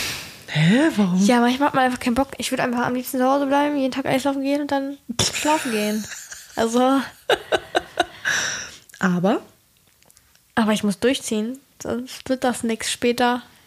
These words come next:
Speaker 1: Was möchtest du denn später mal werden oder was möchtest du immer machen?
Speaker 2: Ja, also noch will ich ja Hebamme werden.
Speaker 1: Ja. Ja, würde ich auch toll finden.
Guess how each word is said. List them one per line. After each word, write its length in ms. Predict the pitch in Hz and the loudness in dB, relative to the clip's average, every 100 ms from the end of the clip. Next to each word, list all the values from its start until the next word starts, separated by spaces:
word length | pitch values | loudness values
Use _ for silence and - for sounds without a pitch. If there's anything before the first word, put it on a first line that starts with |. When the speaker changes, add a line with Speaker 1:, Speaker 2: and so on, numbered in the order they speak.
| _ - _ _ _ | _ -20 _ _ _
Speaker 1:
Was 140 | 190 | -2
möchtest 340 | 208 190 185 185 | 2 0 0 0
du 60 | |
denn 100 | 180 | 0
später 280 | 170 156 - | 0 -2 0
mal 220 | 170 165 | 2 2
werden 280 | 170 196 190 | 2 2 2
oder 180 | 170 165 | 2 2
was 200 | 165 180 | 0 -2
möchtest 380 | 175 170 175 - | 0 0 -2 -2
du 60 | |
immer 160 | 165 160 | 0 2
machen? 340 | 165 202 175 151 - _ - _ _ _ _ - _ _ _ - | 0 0 -2 -4 -12 _ -20 _ _ _ _ -20 _ _ _ -2
Speaker 2:
Ja, 300 | 220 214 202 | 2 2 2
also 280 | - 208 208 | 0 0 2
noch 240 | 214 208 | 2 2
will 80 | 285 | 0
ich 120 | 294 | 2
ja 80 | 311 | 2
Hebamme 500 | 294 302 - 202 190 | 2 2 2 0 2
werden. 400 | 196 196 196 196 _ _ _ _ _ _ _ _ _ _ _ _ _ _ _ _ _ _ _ _ _ | 0 0 -2 -6 _ _ _ _ _ _ _ _ _ _ _ _ _ _ _ _ _ _ _ _ _
Speaker 1:
Ja. 520 | 214 208 185 180 208 247 - - - _ _ _ _ _ _ _ _ _ _ _ _ - _ _ _ _ _ | 2 4 6 4 4 0 -8 -20 -20 _ _ _ _ _ _ _ _ _ _ _ _ -20 _ _ _ _ _
Ja, 480 | - 196 180 175 180 | 0 2 4 4 2
würde 160 | 190 190 | 0 0
ich 100 | - | 0
auch 160 | 208 | -2
toll 260 | - - 185 | -2 2 2
finden. 540 | 180 190 180 185 185 | 2 2 4 4 4